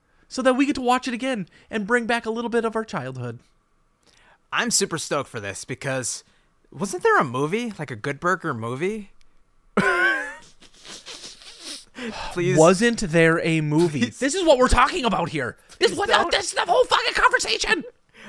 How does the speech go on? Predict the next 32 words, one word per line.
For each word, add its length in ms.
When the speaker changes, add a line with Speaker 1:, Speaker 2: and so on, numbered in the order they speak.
Speaker 2:
I, 280
I 40
thought 180
you 60
said 180
there 80
was 100
a 80
show. 680
Speaker 1:
That 140
was 140
Kenan 320
and 100
Kel. 360
They 180
had 220
a 180
skit 560
on, 340
uh, 500
on 400
All 260
That 540
that 100
was 140
called 280
Good 200
Burger 300
that 220
inevitably 640
got 200
turned 320